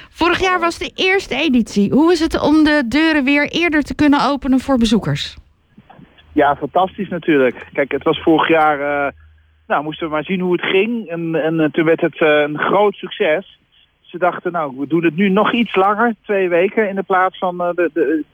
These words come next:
Speaker 2: kortere periode van vorig jaar." Dus, eh, ja, we hebben er zin in.
Speaker 1: Ja, ehm, wat is er allemaal te zien bij jullie vanaf dinsdag?
Speaker 2: Nou, er is weer een, een nieuwe, eh, route. Ehm,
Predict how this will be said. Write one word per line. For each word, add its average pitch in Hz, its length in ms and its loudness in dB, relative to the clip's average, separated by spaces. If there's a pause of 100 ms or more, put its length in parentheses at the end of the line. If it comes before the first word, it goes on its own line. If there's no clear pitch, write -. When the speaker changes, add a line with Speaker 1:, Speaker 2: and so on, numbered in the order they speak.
Speaker 2:
kortere 165 340 -2
periode 165 380 2
van 151 140 -10
vorig 151 240 0
jaar." 147 300 2 (680)
Dus, 143 200 -2
eh, 131 160 2
ja, 123 120 2
we 127 80 2
hebben 160 180 0
er 131 100 -2
zin 160 180 2
in. 294 220 0 (340)
Speaker 1:
Ja, 285 340 -2
ehm, 277 500 0
wat 320 160 -2
is 370 160 -8
er 359 60 -2
allemaal 320 360 0
te 311 100 0
zien 349 260 0
bij 247 140 4
jullie 208 220 2
vanaf 190 240 2
dinsdag? 151 580 0 (1160)
Speaker 2:
Nou, 240 280 2
er 185 120 4
is 208 120 -2
weer 190 320 0
een, 180 200 -6
een 175 240 -2
nieuwe, 180 580 4
eh, 139 300 -6
route. 233 440 -4 (220)
Ehm, 160 760 0